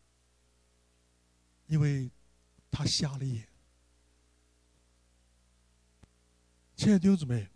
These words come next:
最大的黑暗事实上不是外面的黑暗，最大的黑暗是里面的黑暗。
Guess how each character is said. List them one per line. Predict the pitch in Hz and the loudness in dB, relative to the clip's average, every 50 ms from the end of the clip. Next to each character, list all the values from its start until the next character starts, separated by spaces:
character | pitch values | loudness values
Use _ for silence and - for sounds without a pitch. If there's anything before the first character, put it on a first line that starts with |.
| _ _ _ _ _ _ _ _ _ _ _ _ _ _ _ _ _ _ _ _ | _ _ _ _ _ _ _ _ _ _ _ _ _ _ _ _ _ _ _ _
最 | - 302 311 254 214 | 10 12 12 12 10
大 | - 240 214 | 6 2 0
的 | 165 160 | 0 0
黑 | - - 190 180 180 | 2 4 4 4 4
暗 | 175 160 151 | 4 4 2
事 | 139 - - 202 | 2 0 0 -2
实 | 185 | -2
上 | 143 175 160 151 143 - | 0 0 0 0 -2 -2
不 | - 190 | -4 -4
是 | 165 175 | -4 -2
外 | 160 185 190 170 | 0 0 0 0
面 | 151 143 131 | 0 0 -2
的 | 127 | -4
黑 | 120 - 120 113 | -6 -8 -10 -10
暗， | 113 107 98 101 - _ _ _ _ _ _ _ _ _ _ _ _ _ _ _ _ _ _ _ _ _ | -10 -10 -12 -14 -20 _ _ _ _ _ _ _ _ _ _ _ _ _ _ _ _ _ _ _ _ _
最 | - 302 269 220 | 10 12 12 12
大 | 208 233 196 | 10 8 4
的 | 175 | 2
黑 | 165 - 185 180 170 | 2 2 2 2 4
暗 | 175 170 160 156 | 4 4 4 2
是 | 147 - - 170 | 2 2 2 2
里 | 160 147 139 131 120 123 | 2 4 2 2 2 2
面 | 156 160 139 | 2 2 2
的 | 123 | 0
黑 | 127 - 131 120 120 | -2 -6 -6 -8 -8
暗。 | 117 104 | -8 -10